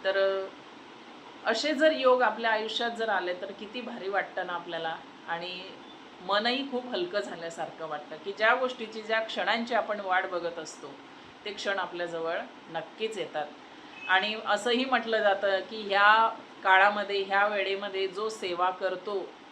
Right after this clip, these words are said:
त्याला कोणत्याच गोष्टीची भगवंतही कमी पडू देत नाही. मग त्याच्या घरामध्ये अन्न असो, त्याच्या घरामध्ये दारिद्र्य असो, म्हणजे कोणतेही तुमचे प्रॉब्लेम असो, हे त्या सेवेतून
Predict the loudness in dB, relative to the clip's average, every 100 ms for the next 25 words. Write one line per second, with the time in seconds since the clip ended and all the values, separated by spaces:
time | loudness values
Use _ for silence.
0 | -16 -4 0 0 -2 -6 -10 0 0 2
1 | 0 -2 -4 -8 -8 -6 -6 -6 -4 -4
2 | -4 -4 -6 -6 -10 -8 -8 -6 -8 -6
3 | -4 -4 -4 -6 -10 -12 -2 0 0 -8
4 | -12 -16 -18 -4 2 4 4 0 0 0
5 | -2 -2 -2 -2 2 4 4 0 -6 -6
6 | -14 -20 -20 -20 -20 -12 -6 -2 -2 0
7 | -2 -2 -4 -4 -6 0 2 2 0 0
8 | -2 -2 -4 -6 -10 -20 -20 -20 -20 -14
9 | -8 -6 -4 2 2 4 2 2 -4 -6
10 | -4 -2 0 0 0 -6 -8 -8 -8 -10
11 | -12 -12 -10 -6 -6 -6 -6 -8 -8 -10